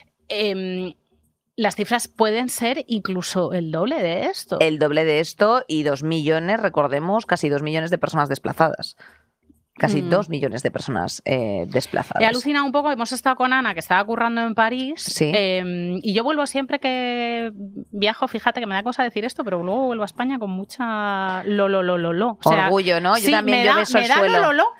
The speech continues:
Speaker 1: Tía, me da lo, lo, lo. Había,
Speaker 2: <laughs>
Speaker 1: había mucho, sí,
Speaker 2: A mí
Speaker 1: ¿no
Speaker 2: me
Speaker 1: os
Speaker 2: da
Speaker 1: pasa,
Speaker 2: lo
Speaker 1: os pasa un poco que te da lo,
Speaker 2: No,
Speaker 1: lo, lo?
Speaker 2: no.
Speaker 1: Me da
Speaker 2: Ah.
Speaker 1: vergüenza, pero me da lo, lo, lo.
Speaker 2: Ah, me, me, no sabes el lo, lo, lo que me da, especialmente cuando vengo de E U y U.
Speaker 1: ¿Sí,
Speaker 2: Bueno,
Speaker 1: no?
Speaker 2: incluso,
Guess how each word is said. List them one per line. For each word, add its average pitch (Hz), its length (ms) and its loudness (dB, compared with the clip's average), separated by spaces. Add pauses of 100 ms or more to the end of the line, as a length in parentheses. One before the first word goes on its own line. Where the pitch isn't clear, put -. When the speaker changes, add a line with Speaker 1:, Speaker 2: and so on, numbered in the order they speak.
(100)
Speaker 1:
Tía, 370 240 4
me 254 100 0
da 262 120 6
lo, 415 120 2
lo, 359 100 2
lo. 349 160 2 (380)
Había, 262 400 4
Speaker 2:
<laughs> - 140 -6
Speaker 1:
había 269 320 4
mucho, 349 320 -4
sí, - 120 0
Speaker 2:
A - 100 6
mí 202 120 2
Speaker 1:
¿no 302 60 6
Speaker 2:
me - 60 2
Speaker 1:
os 226 40 4
Speaker 2:
da - 120 6
Speaker 1:
pasa, - 140 2
Speaker 2:
lo 269 60 0
Speaker 1:
os - 80 -4
pasa - 260 4
un 480 60 -4
poco 508 220 2
que 453 80 -2
te 427 60 0
da 427 100 4
lo, 262 60 4
Speaker 2:
No, 294 80 4
Speaker 1:
lo, 381 60 4
lo? 339 140 6
Speaker 2:
no. 254 80 -4 (220)
Speaker 1:
Me 269 60 8
da 247 80 6
Speaker 2:
Ah. - 20 6
Speaker 1:
vergüenza, 254 500 4
pero 240 140 0
me 262 80 2
da 311 80 4
lo, 381 100 2
lo, 349 120 2
lo. 381 60 0 (200)
Speaker 2:
Ah, - 160 6
me, 220 100 -2 (280)
me, 254 80 2
no 320 160 6
sabes 392 500 2
el 247 200 4
lo, 233 120 4
lo, 233 140 0
lo 294 140 2
que 285 120 -2
me 247 140 0
da, 311 200 0
especialmente 247 540 0
cuando 208 240 0
vengo 226 240 2
de 208 220 2
E 214 60 2
U 220 120 0
y 196 140 0
U. 180 140 -6 (460)
Speaker 1:
¿Sí, - 120 -4
Speaker 2:
Bueno, 277 200 6
Speaker 1:
no? 311 60 4 (100)
Speaker 2:
incluso, 269 420 0